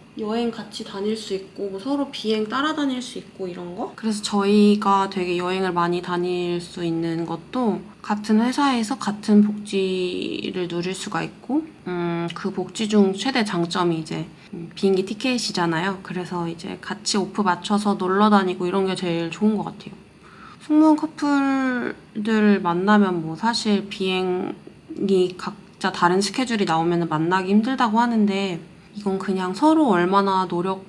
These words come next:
만나려고, 시간을 내서 만나려고 노력하냐의 차이인 것 같고, 저희는 그래도 지금 한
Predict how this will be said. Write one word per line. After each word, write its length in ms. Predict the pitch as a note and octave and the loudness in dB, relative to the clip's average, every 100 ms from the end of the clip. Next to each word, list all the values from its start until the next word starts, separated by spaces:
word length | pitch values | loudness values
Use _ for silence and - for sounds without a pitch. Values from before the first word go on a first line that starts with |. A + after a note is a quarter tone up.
| - | -2
만나려고, 580 | F3+ F#3 G#3+ G#3 F3+ F#3+ | 0 4 6 4 0 -2
시간을 440 | - C#4 C#4+ A3 | -2 2 2 2
내서 220 | F3 E3+ | 0 0
만나려고 560 | E3+ E3+ F#3+ G3+ F#3+ F3 | 0 2 4 2 0 -2
노력하냐의 720 | F3 F#3 G3+ C4 C4+ C4+ B3 | -2 -4 -4 -2 0 0 0
차이인 320 | A3+ C4+ C#4 C4 | -2 -2 -2 -4
것 100 | G#3 | -6
같고, 500 | F3+ - A3 G#3+ G#3 - - - - | -6 -10 -4 -4 -4 -10 -20 -20 -8
저희는 460 | G#3 G3 G3+ G3 | -2 2 2 2
그래도 420 | G3 F#3 F#3+ F#3+ - | -2 -4 -4 -6 -8
지금 460 | - F#3 F3+ F3+ | -6 -4 -2 -4
한 380 | F#3 F3 F3 | -6 -6 -6